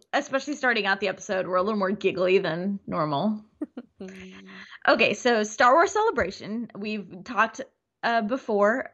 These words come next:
Speaker 1: about how we're going to be at Celebration, and, um, so they have, um, announced a lot of the guests at this point, and so Preeti and I have picked up some,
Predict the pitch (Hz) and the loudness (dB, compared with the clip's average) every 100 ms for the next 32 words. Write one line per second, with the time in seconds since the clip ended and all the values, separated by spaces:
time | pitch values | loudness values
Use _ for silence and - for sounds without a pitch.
0 | - 202 190 180 185 - 190 165 175 196 | -6 -2 4 4 4 0 -4 -4 -2 -4
1 | 170 190 196 175 - 214 311 220 - - | -6 -8 -6 -4 -2 0 0 0 -4 -4
2 | 185 233 - 180 175 180 185 185 190 196 | -2 -2 0 0 2 2 0 0 0 -2
3 | - 170 180 175 175 - 202 180 185 - | -2 2 4 4 2 -2 2 4 4 0
4 | - _ - 214 214 208 196 185 180 180 | -14 _ 0 2 4 4 4 4 2 -2
5 | 170 175 190 - _ _ _ - _ 202 | -4 -10 -16 -20 _ _ _ -16 _ -2
6 | 190 175 170 - 208 190 208 - - 233 | 0 -2 -4 -2 2 0 0 -10 -4 2
7 | 214 202 208 233 247 247 - _ 240 214 | 4 2 0 0 0 0 -8 _ -16 -16
8 | 214 - 262 226 - 254 - - 226 240 | -18 -16 -12 -10 -10 -10 -10 -6 -4 -2
9 | 220 202 202 220 - - - - 190 - | 2 2 2 0 -6 -10 -10 -2 -2 -2
10 | - 185 180 185 | -6 -6 -4 -4